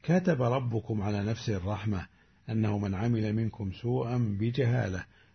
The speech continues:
ثم تاب من بعده وأصلح فأنه غفور رحيم. فسبحانه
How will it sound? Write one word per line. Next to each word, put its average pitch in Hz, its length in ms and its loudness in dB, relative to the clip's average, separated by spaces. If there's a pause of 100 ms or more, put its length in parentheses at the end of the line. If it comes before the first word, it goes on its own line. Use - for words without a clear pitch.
ثم 156 300 2
تاب 160 300 2
من 131 220 2
بعده 123 340 2
وأصلح 143 580 0 (440)
فأنه 101 880 0 (200)
غفور 120 760 -2
رحيم. 123 480 0 (3250)
فسبحانه 135 1000 4